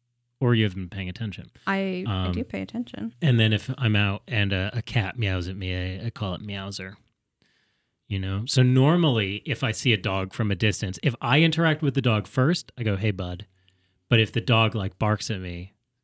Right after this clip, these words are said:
Speaker 1: "What's up, Barfo? See a cat? Meow. What's going on, Meowser?" It's a real Meowser over there.
Speaker 2: Yeah.
Speaker 1: Yeah.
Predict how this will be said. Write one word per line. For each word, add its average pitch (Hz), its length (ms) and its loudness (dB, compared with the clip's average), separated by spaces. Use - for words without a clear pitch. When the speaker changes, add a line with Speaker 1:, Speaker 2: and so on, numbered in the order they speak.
Speaker 1:
"What's - 120 -6
up, 104 160 -2
Barfo? 101 500 -4
See - 200 0
a 90 40 0
cat? 107 320 -6
Meow. 339 480 -2
What's - 120 -18
going 98 180 0
on, 98 160 0
Meowser?" 98 460 0
It's - 100 -10
a 107 60 0
real 104 180 6
Meowser 95 500 0
over 82 180 -10
there. 80 240 -18
Speaker 2:
Yeah. 208 300 -2
Speaker 1:
Yeah. 82 220 -4